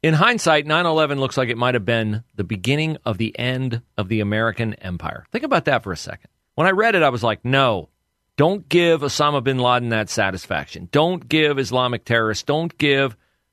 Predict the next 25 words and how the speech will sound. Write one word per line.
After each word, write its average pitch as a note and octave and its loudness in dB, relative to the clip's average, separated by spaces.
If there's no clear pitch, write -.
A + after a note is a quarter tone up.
the - -2
idiots D3 0
chanting B2 -2
death B2+ 0
to B2 0
America, A2 0
the G#2 -4
people C3 -2
rejoicing A#2 -2
all A#2 2
over A2 -4
the A2 -2
world A2 0
when G#2+ -2
they G#2+ -4
saw A2 -2
the G#2+ -2
towers G#2+ 0
fall. G2 -2
Don't C3+ -2
give C3 -2
them A#2 -2
that G#2+ 0
satisfaction. F#2+ -4
No, A#2 2